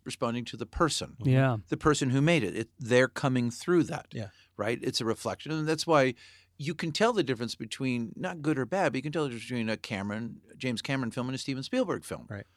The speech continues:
Speaker 1: You can just feel the different emotions
Speaker 3: Yeah.
Speaker 1: that are happening, right? One's got one way, one's, but you can feel the difference.
Speaker 2: Yeah.
Speaker 1: Right? And so if you're not developing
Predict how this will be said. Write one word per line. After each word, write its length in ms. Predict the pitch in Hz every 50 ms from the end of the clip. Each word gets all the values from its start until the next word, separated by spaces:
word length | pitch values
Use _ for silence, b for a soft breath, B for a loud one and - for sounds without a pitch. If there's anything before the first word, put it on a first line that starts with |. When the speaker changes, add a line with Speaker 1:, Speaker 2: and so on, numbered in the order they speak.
| _ _ _
Speaker 1:
You 120 | - 175 151
can 180 | - 170 151
just 220 | 143 165 - - -
feel 440 | - - - 170 165 165 160 156
the 460 | 143 131 127 123 120 123 120 123 143 139
different 500 | 113 113 156 156 - - 156 143 - - -
emotions 760 | 135 135 139 139 147 143 - - 131 113 110 110 110 104 -
Speaker 3:
Yeah. 140 | - 113 107 b b b b b
Speaker 1:
that 100 | - 156
are 120 | 151 160 156
happening, 640 | 147 - - 247 269 - - 123 90 76 - - - _ _ _ _ _ -
right? 220 | 139 139 156 156 - - 151 139
One's 300 | 147 156 160 160 156 -
got 180 | - 143 113 98
one 440 | 120 127 127 123 143 156 151 151
way, 200 | 151 147 151 151
one's, 280 | 147 135 127 117 104 113 101 -
but 160 | 131 151 123 131
you 100 | 147 143
can 140 | - 160
feel 320 | 151 - - 147 139 123 131
the 140 | 135 156 160
difference. 460 | 202 269 262 - - - 110 - -
Speaker 2:
Yeah. 260 | 131 127 127 123 117 104 b b b b b b -
Speaker 1:
Right? 280 | - 113 139 151 - -
And 240 | - 151 147 147 139
so 440 | - - 151 143 139 139 135 127 b b b b b b b b
if 160 | 165 151 131
you're 120 | 147 160 160
not 220 | 165 170 160 143
developing 720 | 139 123 120 143 135 131 131 127 - 131 120 117 117 110 -